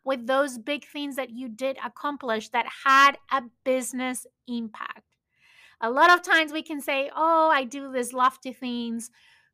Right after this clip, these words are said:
but it is important that those victories have a business impact. If you're able to identify one or two, like, big things that you did above and beyond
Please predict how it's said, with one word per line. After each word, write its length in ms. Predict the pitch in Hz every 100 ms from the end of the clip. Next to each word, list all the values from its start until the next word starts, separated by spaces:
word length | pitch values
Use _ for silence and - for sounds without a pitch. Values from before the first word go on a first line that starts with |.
| _
but 420 | 277 269 254 - _ _ _ _ _ _ _ _ _ _ _
it 120 | 277
is 200 | 285 330
important 680 | 320 311 - 277 233 208 202 349
that 320 | 233 233 226 -
those 460 | 208 208 254 285 285
victories 680 | 262 320 - 294 240 233 226 -
have 200 | 240 240
a 80 | 254
business 560 | 214 220 208 220 214 -
impact. 580 | 233 214 208 - - - -
If 140 | 254
you're 240 | 254 359 466 427
able 220 | 403 381 370
to 160 | 339
identify 760 | 285 240 254 269 294 - 311 302
one 320 | 240 247 269
or 120 | 302
two, 520 | 262 - 254 254 294
like, 320 | 277 233 214 - -
big 260 | 208 269 262
things 320 | - 262 277
that 200 | 254 247
you 120 | 254
did 380 | 226 226 226 262
above 400 | 233 202 220 233
and 160 | 247 240
beyond 500 | 226 220 226 247